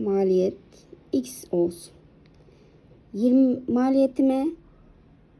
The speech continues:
yirmi beş milyon eklersem beş M diyeyim. X artı yirmi beş M yani yirmi beş milyon oldu. Bu benim ikişer taneden her bir dairenin fiyatı da Y olsun.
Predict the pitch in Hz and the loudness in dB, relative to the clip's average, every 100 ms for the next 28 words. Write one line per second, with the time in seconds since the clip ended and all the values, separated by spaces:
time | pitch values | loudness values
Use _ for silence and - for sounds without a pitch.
0 | - 214 254 262 269 - 233 247 233 233 | -10 -2 0 2 0 0 0 2 0 0
1 | 226 233 233 - 185 202 285 - - - | -2 -2 -4 -4 -2 -2 -6 -14 -20 -20
2 | - _ _ _ _ _ _ - - - | -20 _ _ _ _ _ _ -20 -20 -20
3 | - - - 196 208 214 190 185 180 175 | -20 -16 -6 0 0 0 -2 0 0 -2
4 | 185 - 254 - 226 208 - 226 226 214 | -4 -2 -4 -2 -4 -4 -6 -4 -2 0
5 | 208 214 254 277 - - - _ _ - | 0 0 0 -4 -12 -18 -20 _ _ -2
6 | 185 185 208 214 214 220 233 - 185 180 | 0 0 0 0 -2 -2 -4 -2 -4 -2
7 | 165 - - - - - - - - - | -4 -6 -14 -20 -20 -20 -20 -20 -20 -20
8 | - - 277 302 247 202 233 - - _ | -18 -6 0 4 6 4 2 -6 -20 _
9 | _ _ - - - 294 294 254 214 190 | _ _ -14 -12 -4 -2 -2 -2 -2 0
10 | 180 180 180 226 - - - 277 254 269 | -2 -4 -6 -8 -16 -16 -4 -2 0 0
11 | 240 240 240 254 262 254 226 226 233 202 | 2 2 2 2 2 0 -2 -2 -2 -2
12 | 214 277 - - _ - 208 226 202 175 | -2 -6 -12 -20 _ -4 0 4 4 4
13 | 175 - | 0 -8